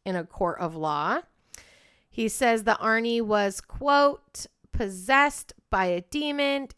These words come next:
and it was the demon who actually manipulated his body." He also has a famous quote saying, "The courts have dealt with the existence of God, and now they're going to have to deal with the existence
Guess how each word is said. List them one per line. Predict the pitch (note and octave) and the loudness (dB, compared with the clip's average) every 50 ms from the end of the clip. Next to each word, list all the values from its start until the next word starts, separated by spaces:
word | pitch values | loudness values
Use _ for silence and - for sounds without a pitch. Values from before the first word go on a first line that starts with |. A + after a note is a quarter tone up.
| _ - | _ -8
and | F#3+ F#3 F#3 | -8 -6 -4
it | G#3 G#3+ - - | -4 -4 -4 -2
was | G3+ G3+ G3 G3 G3 F#3+ - | -2 0 0 0 -2 -4 -6
the | - F3 E3 | -10 -12 -12
demon | - - A3+ A3+ A3+ A3+ A3+ A3 A3 A3 | -12 -12 -8 -6 -4 -2 -2 -4 -4 -4
who | G#3+ A3+ - - | -6 -8 -6 -4
actually | F3 F#3 F3+ F3+ - - - G3+ F#3+ F#3 | -2 -2 -2 -2 -4 -10 -8 -6 -6 -6
manipulated | F#3 F3+ F3 E3+ F3 F3+ F#3 F#3 G3+ G3+ F#3 F#3 F3+ E3 E3+ F3 | -4 -6 -6 -6 -6 -8 -6 -6 -4 -4 -4 -4 -4 -6 -8 -10
his | E3 F#3 E3 E3 E3 | -10 -10 -10 -10 -10
body." | _ - E3+ D3+ C#3 B2 C3 C3+ - - - _ _ - - - - - - _ _ | _ -2 0 0 0 -2 -4 -8 -10 -12 -14 _ _ -20 -20 -20 -20 -20 -20 _ _
He | - - A#3 | 0 4 6
also | A3 A3+ A3+ - C4 A#3+ | 8 8 8 6 6 6
has | A3+ G#3 | 6 6
a | A3+ A3 | 4 2
famous | - A#3+ A3+ A3+ A3 A3 A3 - - | 2 2 2 2 2 -2 -2 -4 -6
quote | - - A#3+ A3 G#3+ G#3+ - | -2 0 2 2 2 0 -4
saying, | - - - A#3 A3+ A3+ A3 A3 A3 A3 G#3+ G#3+ G#3+ G#3+ G#3 - _ _ _ _ _ _ _ _ _ _ | -8 -4 -2 0 2 2 2 0 0 0 0 0 -2 -4 -8 -12 _ _ _ _ _ _ _ _ _ _
"The | - G#3 G3 | -6 -6 -6
courts | - - - D4+ D4 D4+ D4+ D4+ - - - | -2 2 6 6 6 6 6 2 -2 -8 -16
have | - - - B3+ A#3 A3+ A3 A3 A3 G#3+ G3+ A3+ - - _ _ _ _ _ _ - A3+ G3 | -8 0 4 6 6 8 6 6 4 2 -2 -8 -14 -16 _ _ _ _ _ _ -20 -16 -8
dealt | - A#3 A3 A#3 A#3+ - - | 0 2 4 4 4 2 0
with | A3 A3+ A3+ A3 G#3+ A3 G#3+ - - - _ - | -2 -2 0 0 0 -2 -4 -10 -20 -20 _ -12
the | G3+ G#3+ G3+ | -6 -4 -4
existence | F#3 F#3 - - G3+ F#3+ - G#3+ G3 G3+ - | -4 -4 -4 -8 -8 -8 -6 -8 -8 -6 -6
of | F3+ F3 - | -8 -6 0
God, | - C4+ C4 B3 B3 B3 A#3+ A#3+ A#3+ A3 A3 _ - | 4 6 8 8 10 8 8 8 6 4 0 _ -6
and | G3 F#3 F#3 F#3 F#3+ G3+ | -4 -4 -2 -2 -2 0
now | G#3 G#3+ G#3 G#3 G#3 G3+ G3+ G#3 F#3+ | 2 4 4 6 6 6 4 2 0
they're | F#3 F#3 E3+ F3 | -2 -4 -6 -6
going | - - G3+ F#3+ F#3+ F#3+ F#3+ F#3+ | -4 -4 -2 -2 -2 -2 -4 -4
to | G3+ | -2
have | F#3 F#3+ E3 E3+ - | 0 2 0 0 0
to | - F#3+ | -4 -12
deal | E3+ - F3+ E3+ E3 | -6 -4 -4 -2 -2
with | E3+ F3 - | -4 -6 -6
the | F3 F3 E3+ | -6 -6 -4
existence | E3 E3 E3 - D#3 D#3 - - D#3+ D#3 D#3 D#3+ - - | -6 -8 -8 -8 -8 -8 -8 -10 -10 -10 -10 -12 -14 -18